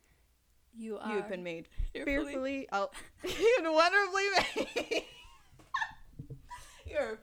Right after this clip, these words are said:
Speaker 2: fearfully
Speaker 1: And
Speaker 2: and
Speaker 1: wonderfully
Speaker 2: wonderfully
Speaker 1: made.
Speaker 2: made. Yep. So that's something to remember, that we are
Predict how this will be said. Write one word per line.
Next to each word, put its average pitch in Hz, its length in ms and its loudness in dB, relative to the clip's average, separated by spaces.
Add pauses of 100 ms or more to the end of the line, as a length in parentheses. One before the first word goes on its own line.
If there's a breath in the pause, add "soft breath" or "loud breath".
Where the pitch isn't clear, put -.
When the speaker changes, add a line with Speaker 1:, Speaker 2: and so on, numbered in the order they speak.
Speaker 2:
fearfully 349 480 -2
Speaker 1:
And 185 100 -2 (120)
Speaker 2:
and 208 140 0
Speaker 1:
wonderfully - 0 -
Speaker 2:
wonderfully 254 560 2
Speaker 1:
made. 196 360 -2 (720 soft breath)
Speaker 2:
made. 208 140 -8
Yep. 262 380 6 (520 loud breath)
So 262 600 0 (360)
that's 247 340 2
something 285 360 0
to 254 180 -4
remember, 214 460 -2
that 170 260 -2 (260)
we 233 420 0
are 220 520 6